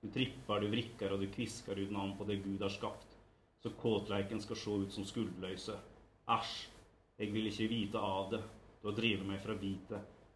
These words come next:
Til nonnehuset med deg. Gå.» Sier altså Hamlet til henne. Ikke særlig hyggelig. Eh, det er i litteraturen rundt, eh, Hamlet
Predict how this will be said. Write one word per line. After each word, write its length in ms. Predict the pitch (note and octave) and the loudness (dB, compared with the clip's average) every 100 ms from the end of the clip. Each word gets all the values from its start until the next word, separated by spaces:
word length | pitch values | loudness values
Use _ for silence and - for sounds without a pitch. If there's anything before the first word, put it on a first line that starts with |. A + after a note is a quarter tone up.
| - | -4
Til 160 | A#2 A#2+ | 4 6
nonnehuset 680 | C3 A2 G2 G2 G2 A2+ A2 | 8 8 6 4 2 2 2
med 160 | G#2 G#2+ | 4 2
deg. 160 | A2+ - - G2+ | 0 -4 -12 0
Gå.» 120 | A2 G#2 - - - - - _ _ _ _ _ - - _ _ - | 0 0 -6 -16 -20 -20 -20 _ _ _ _ _ -20 -20 _ _ -4
Sier 180 | G#2 G2 | -2 -2
altså 240 | E2+ G2+ | -4 -4
Hamlet 300 | F#2 F#2+ G2 | -4 -4 -6
til 140 | G2+ G#2 | -4 -6
henne. 220 | G2+ - - - - | -6 -14 -20 -20 -16
Ikke 240 | - G2+ | -14 -8
særlig 300 | A2 F#2+ G2+ | -4 -2 0
hyggelig. 220 | F#2+ F2 - - - - - _ _ _ - _ _ | -2 -4 -12 -18 -20 -20 -20 _ _ _ -20 _ _
Eh, 340 | A2+ A#2 A#2 A#2 | 4 6 8 6
det 80 | A2+ | 6
er 100 | A#2 | 6
i 60 | |
litteraturen 480 | A#2 B2 A#2+ A#2 A2+ | 4 2 4 6 6
rundt, 320 | A2 B2+ C#3 - | 6 4 4 8
eh, 220 | B2 A2+ | 8 8
Hamlet 460 | A2+ G#2 C3+ - | 4 4 2 -2